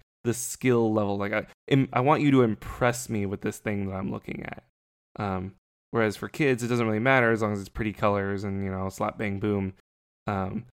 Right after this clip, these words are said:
but to take, you know, the, the pretty colors and, and the sort of kid-oriented artwork and then throw something, you know, really emotional and heartfelt on top of it and make the reading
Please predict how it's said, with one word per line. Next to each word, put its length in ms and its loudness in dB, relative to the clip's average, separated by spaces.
but 520 2
to 140 0
take, 500 -2
you 100 2
know, 180 2
the, 440 2
the 100 -6
pretty 220 -4
colors 380 0
and, 180 -4
and 140 -4
the 60 -4
sort 180 -4
of 140 -4
kid-oriented 680 -4
artwork 520 -4
and 120 -4
then 140 -6
throw 320 -2
something, 560 -6
you 100 -4
know, 120 0
really 420 0
emotional 540 0
and 160 0
heartfelt 500 -2
on 200 -6
top 320 -4
of 140 -6
it 220 -4
and 200 0
make 240 -2
the 520 -4
reading 840 -2